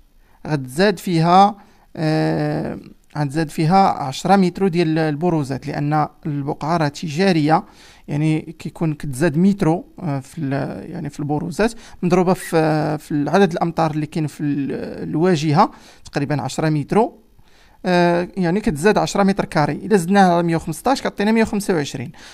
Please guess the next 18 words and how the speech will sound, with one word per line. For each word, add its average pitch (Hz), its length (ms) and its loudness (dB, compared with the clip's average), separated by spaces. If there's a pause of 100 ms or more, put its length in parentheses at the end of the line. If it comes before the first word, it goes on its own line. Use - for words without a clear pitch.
(120)
دونك 160 200 -4
مية 214 120 6
وخمسة 208 300 0
وعشرين 175 280 -2
متر 156 200 -2
كاري 160 440 -2
مضروبة 196 360 0
في 185 120 -4
ميتين 185 380 0
وثلاثين 196 460 0
درهم 160 260 0
للمتر 151 400 -4
كاري، 165 540 -4
يعني 131 200 -8
التكلفة 143 420 -10
ديال 143 320 -6
اليد 143 340 -6
العاملة، 151 460 -2